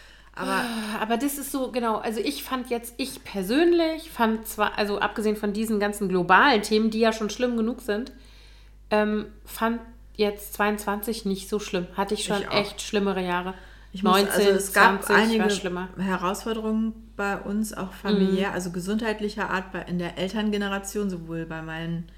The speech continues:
Speaker 1: Eltern als auch bei meinen Schwiegereltern.
Speaker 2: Mhm.
Speaker 1: Aber ich muss auch sagen, ich hab,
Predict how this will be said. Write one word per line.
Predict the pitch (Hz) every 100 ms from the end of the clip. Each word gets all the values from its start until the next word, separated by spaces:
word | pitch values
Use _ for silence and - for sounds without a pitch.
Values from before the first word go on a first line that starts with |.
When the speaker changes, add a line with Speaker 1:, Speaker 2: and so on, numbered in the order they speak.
| - -
Speaker 1:
Eltern | 160 175 160
als | 139
auch | 170
bei | - 160
meinen | 160 160
Schwiegereltern. | - 202 220 208 220 247 247 277
Speaker 2:
Mhm. | 214 202 196 202 - - - -
Speaker 1:
Aber | 175 180 190 185
ich | 175 202
muss | 226
auch | - 202
sagen, | 208
ich | 185
hab, | 196